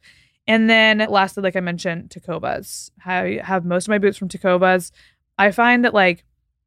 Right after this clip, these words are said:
breaking in cowboy boots can be kinda rough sometimes, and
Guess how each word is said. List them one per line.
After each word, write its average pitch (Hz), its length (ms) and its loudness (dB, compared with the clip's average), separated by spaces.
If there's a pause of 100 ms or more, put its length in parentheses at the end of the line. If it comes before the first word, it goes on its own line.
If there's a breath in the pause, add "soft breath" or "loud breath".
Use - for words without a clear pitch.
(460)
breaking 196 400 -2
in 240 80 -2
cowboy 185 300 -2
boots 190 200 0
can 180 220 -8
be 170 400 -4 (600)
kinda 196 200 -2
rough 160 200 -4
sometimes, 233 720 -2 (340 soft breath)
and 185 400 0